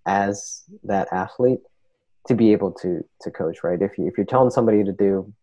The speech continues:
right, those hundred burpees, a hundred jumping jacks, then, then run a mile, you, you gotta know what that feels like to some extent, because if, right, you just, "Oh, you know, let me make the hardest workout possible." So they sweat and then they, they feel sore afterwards and then they'll love me for it, right?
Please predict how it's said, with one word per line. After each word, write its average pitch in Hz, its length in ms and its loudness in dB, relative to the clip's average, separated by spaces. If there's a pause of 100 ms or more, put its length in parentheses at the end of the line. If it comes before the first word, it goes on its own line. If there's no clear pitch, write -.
right, 95 180 -6
those 92 160 -8
hundred 107 280 -2
burpees, 98 440 0
a 95 40 -6
hundred 98 300 -6
jumping 92 240 -4
jacks, 85 280 -4
then, 85 280 -6
then 90 120 -8
run 92 180 -2
a 85 40 -6
mile, 90 460 -4
you, 104 220 0
you 117 80 2
gotta 143 260 6
know 117 140 6
what 104 140 4
that 92 160 -2 (100)
feels 117 280 4
like 76 320 -6 (640)
to 113 80 2
some 104 220 0
extent, 90 500 -2
because 95 320 -4
if, 92 160 -2 (300)
right, 98 300 2
you 104 60 -2
just, 95 300 -4
"Oh, 139 300 8
you 127 120 4
know, 117 140 4
let 131 100 6
me 139 100 6
make 131 220 4
the 117 120 2
hardest 120 360 0
workout 107 380 -2
possible." 101 400 -4
So 92 180 -10 (140)
they 95 80 -4
sweat 131 540 2 (100)
and 107 140 -6
then 101 100 -4
they, 95 180 -6 (160)
they 107 120 -2 (100)
feel 127 160 6
sore 113 300 2
afterwards 98 580 0
and 101 100 -4
then 98 140 -4
they'll 92 180 -4
love 104 280 -2
me 92 200 -6
for 85 200 -4
it, - 60 -8
right? 101 240 -2